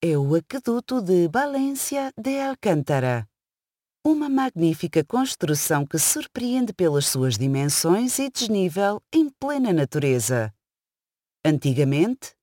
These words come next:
servia para transportar as águas ao longo de oito quilómetros, desde a chamada Fonte de Malpica até à cidade, e foi construído para atravessar o vau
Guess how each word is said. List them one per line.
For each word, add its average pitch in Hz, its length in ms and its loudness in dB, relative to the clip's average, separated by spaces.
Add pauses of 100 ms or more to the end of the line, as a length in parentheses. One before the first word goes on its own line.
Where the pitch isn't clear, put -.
(200)
servia 311 480 0
para 139 240 0
transportar 156 680 -2
as 143 160 0
águas 147 420 0
ao 135 140 2
longo 160 360 2
de 143 180 0
oito 220 280 2
quilómetros, 127 960 0 (420)
desde 233 400 -2
a 208 40 2
chamada 143 800 0 (200)
Fonte 240 380 -2
de 143 120 0
Malpica 170 840 -2 (340)
até 294 360 -2
à 277 60 -6
cidade, 180 640 0 (440)
e 262 120 -6
foi 339 200 -4
construído 156 800 0
para 131 240 0
atravessar 127 600 0
o 147 60 0
vau 135 520 0